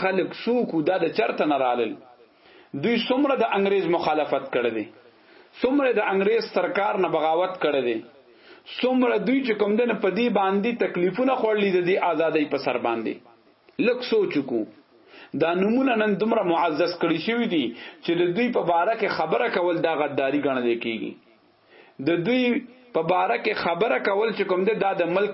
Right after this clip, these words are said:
دشمنی ګڼل کېږي. لیکن ورونو مونږ له دوی څه کوو؟ د دوی قبرونه نه راسپړو. دې سره مو کار نشته دی. زمونږ مکه جواب دی، «ما بال القرون الاولى قال علمها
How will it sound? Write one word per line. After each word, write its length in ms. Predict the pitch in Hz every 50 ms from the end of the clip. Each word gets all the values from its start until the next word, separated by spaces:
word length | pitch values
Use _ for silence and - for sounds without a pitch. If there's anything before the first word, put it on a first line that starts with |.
| - 147 143
دشمنی 420 | 151 - - 170 170 190 226 240 196 190
ګڼل 240 | 175 165 156 143 143 139 139
کېږي. 300 | 139 131 127 127 120 110 101 - - - - _ _ _ _ - - - - - -
لیکن 280 | 147 160 170 202 202 214
ورونو 220 | 226 247 247 240
مونږ 200 | 220 226 254 254 247
له 160 | 240 214 214
دوی 180 | 202 202 247 233 -
څه 80 | 254 240 247
کوو؟ 260 | 214 165 143 120 - - - - -
د 120 | 135 151
دوی 100 | 185 240 233 233 -
قبرونه 320 | - 185 175 214 240 233 220
نه 120 | 208 226 233 214
راسپړو. 460 | 180 160 135 - - 139 127 - 170 - - - _ - - - - _ _ _ _ _ _ _ _
دې 140 | - 190 240 240 240
سره 160 | 226 208 208 202
مو 80 | 202 196 -
کار 180 | 220 226 226 214 208
نشته 300 | 233 262 247 254 - 190 175
دی. 180 | 156 151 131 147 - - - - - - - - - _ 147
زمونږ 240 | 165 190 226 240 226 208 202 202
مکه 280 | 226 - - - - 220 202
جواب 300 | 208 208 208 202 196 190 - 160
دی، 80 | 180
«ما 180 | 175 180 190 214 208
بال 280 | 185 196 202 208 202
القرون 540 | 190 180 175 175 - 180 180 208 220 214 196
الاولى 600 | 180 160 170 - - 226 233 220 185 165 156 139 123 110 - - - - - - - - - _ -
قال 260 | 160 160 175 180 180
علمها 600 | 175 175 185 214 214 196 190 190 190 175 175